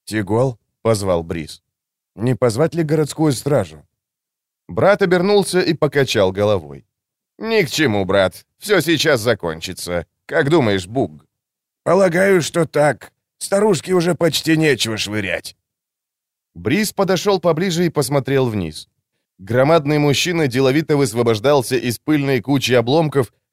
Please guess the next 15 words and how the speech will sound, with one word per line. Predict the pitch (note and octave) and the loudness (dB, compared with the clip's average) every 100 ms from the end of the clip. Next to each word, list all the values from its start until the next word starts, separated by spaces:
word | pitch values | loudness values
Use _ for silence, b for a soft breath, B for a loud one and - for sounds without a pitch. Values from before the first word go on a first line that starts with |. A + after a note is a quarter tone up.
| - | -4
пригибаясь | F3+ E3+ F3 F#3 D#3+ | 0 2 2 2 2
каждый | - D#3 B2 C3+ | 2 0 2 2
раз, | D#3+ C#3+ | 2 2
как | C#3 B2+ | 0 0
над | B2+ A2 | 0 0
ним | C#3 C3 | 0 0
пролетал | A2+ A#2 A2 B2 A2+ | 0 0 2 0 0
предмет, | G#2+ G2+ G#2 C3+ - | -2 -2 -2 -2 -4
брошенный | F#2+ A#2 D#3+ C#3 C3+ C3 | -4 -2 0 -2 -2 -2
старушкой | A#2+ - A2 F#2+ - F#2+ | -2 0 0 0 -4 -6
в | F#2+ | -4
дверях. | G2+ G#2+ C2 - _ _ _ _ _ _ _ _ | -4 -4 -6 -10 _ _ _ _ _ _ _ _
«Что | - B2+ | -6 -2
там | B2 C#3+ | 0 0
случилось?» — | B2 E3 E3+ F3 G#2 F2+ - | 0 -2 -2 -4 -4 -6 -12